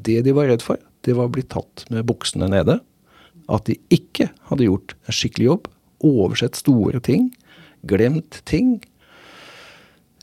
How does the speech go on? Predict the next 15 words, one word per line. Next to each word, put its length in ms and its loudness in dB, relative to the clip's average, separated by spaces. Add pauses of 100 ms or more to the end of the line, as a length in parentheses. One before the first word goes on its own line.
rett 240 -4
og 80 2
slett 180 2
gjort 180 0
en 120 4
mangelfull 360 0
jobb. 260 2 (380)
Det 120 6
var 60 4
det 140 4
de 80 2
var 160 2
redd 200 -6
for. 220 -2 (840)
Så 640 0